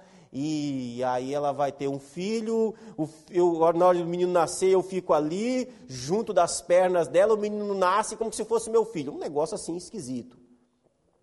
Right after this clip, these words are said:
Mas culturalmente era, era o que acontecia na época. Abraão consente,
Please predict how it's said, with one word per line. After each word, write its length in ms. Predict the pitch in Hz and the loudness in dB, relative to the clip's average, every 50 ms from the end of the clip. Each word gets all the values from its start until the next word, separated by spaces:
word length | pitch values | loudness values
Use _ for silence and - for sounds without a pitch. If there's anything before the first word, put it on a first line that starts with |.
| _ _ - | _ _ -14
Mas 300 | 131 135 131 135 135 - | -8 -6 -6 -6 -6 -6
culturalmente 760 | - 170 180 175 190 185 185 175 156 151 156 185 - - | -6 -6 -6 -2 0 2 2 2 2 0 -4 -4 -6 -8
era, 320 | 214 202 214 226 233 262 - - | -6 -6 -4 -4 -6 -8 -8 -6
era 120 | 170 170 | -6 -6
o 40 | 175 | -6
que 60 | 190 | -8
acontecia 380 | 196 233 277 311 - - 269 285 | -10 -10 -12 -12 -12 -12 -12 -10
na 140 | 269 285 285 | -8 -8 -6
época. 480 | - 226 226 226 185 160 - 120 104 - _ _ _ _ _ _ _ _ _ _ _ _ _ _ _ _ _ _ _ _ _ _ _ _ _ _ _ 143 143 147 143 147 147 _ _ _ _ _ _ _ _ _ _ _ _ _ _ _ _ _ _ _ _ _ _ _ _ - - | -6 -6 -8 -10 -14 -14 -14 -16 -18 -18 _ _ _ _ _ _ _ _ _ _ _ _ _ _ _ _ _ _ _ _ _ _ _ _ _ _ _ _ _ _ _ _ _ _ _ _ _ _ _ _ _ _ _ _ _ _ _ _ _ _ _ _ _ _ _ _ _ -12 -6
Abraão 560 | 139 160 170 190 180 165 170 185 202 196 170 | -6 -2 0 2 2 4 6 6 6 6 4
consente, 960 | - - 170 160 143 - - - 185 196 208 233 233 - - 240 247 240 | 2 0 -2 -2 -2 -4 -2 0 2 2 2 0 0 -4 -6 -6 -6 -8